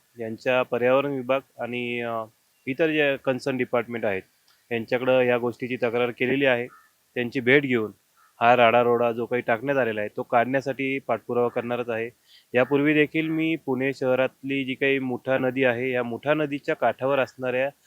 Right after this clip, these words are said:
गोठ्यांमुळे जे काही नदीमध्ये राडारोडा टाकून रॅम्प बनवण्यात आले, तर ते रॅम्प काढण्यासाठी माझा पाठपुरावा चालू आहे. आणि, अ,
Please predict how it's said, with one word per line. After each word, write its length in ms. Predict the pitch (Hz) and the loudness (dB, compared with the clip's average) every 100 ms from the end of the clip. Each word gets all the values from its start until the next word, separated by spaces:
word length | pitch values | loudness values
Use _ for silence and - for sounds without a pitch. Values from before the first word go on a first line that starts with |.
| _ _ - | _ _ -2
गोठ्यांमुळे 800 | 123 127 151 175 180 165 151 143 - _ _ | 2 2 4 4 4 2 2 0 -6 _ _
जे 80 | 123 | -8
काही 180 | 123 143 | -2 0
नदीमध्ये 760 | 135 123 143 147 143 151 156 139 | 0 0 0 0 0 -2 -4 -4
राडारोडा 540 | 127 147 127 123 123 127 | 0 2 2 0 -2 -4
टाकून 420 | 117 - 131 107 - | -6 -4 -6 -6 0
रॅम्प 300 | 131 165 165 | 6 6 6
बनवण्यात 320 | 135 117 107 | 2 2 0
आले, 140 | 101 95 _ _ _ - - _ | -4 -6 _ _ _ -20 -20 _
तर 40 | 131 | -6
ते 120 | 165 180 | 0 4
रॅम्प 260 | 180 185 | 4 4
काढण्यासाठी 440 | 175 170 160 165 165 | 0 0 -2 -2 -2
माझा 240 | 147 139 | 0 0
पाठपुरावा 460 | 139 131 139 135 131 | 0 -2 0 2 2
चालू 300 | 131 120 120 | 2 0 0
आहे. 240 | 113 139 - - | 0 -4 -10 -10
आणि, 380 | 120 123 123 | -6 -4 -4
अ, 100 | 127 | -4